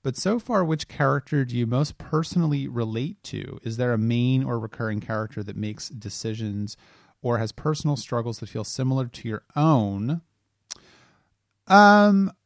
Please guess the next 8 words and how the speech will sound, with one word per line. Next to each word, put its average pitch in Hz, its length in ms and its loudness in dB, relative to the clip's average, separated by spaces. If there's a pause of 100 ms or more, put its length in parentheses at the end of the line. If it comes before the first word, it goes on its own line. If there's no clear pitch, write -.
(1400)
not 170 840 6 (100)
really, 180 720 0 (320)
actually. 240 680 -2 (220)
I 160 60 4
don't 202 220 8
think 190 200 2
so. 92 440 -2
I, 190 280 6